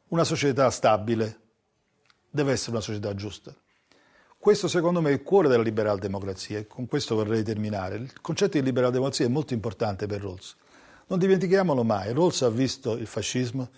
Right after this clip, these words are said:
il comunismo, la seconda guerra mondiale e l'olocausto. È passato attraverso esperienze terribili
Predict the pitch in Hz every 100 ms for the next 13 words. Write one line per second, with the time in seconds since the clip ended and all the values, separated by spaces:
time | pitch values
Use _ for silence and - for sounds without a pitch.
0 | _ _ - - 120 110 117 113 117 113
1 | 117 117 117 113 107 110 117 120 123 107
2 | 104 107 92 90 - - _ _ - -
3 | - - 131 175 156 120 127 143 - 117
4 | - 123 135 120 - 117 - 156 135 165
5 | 175 107 110 101 95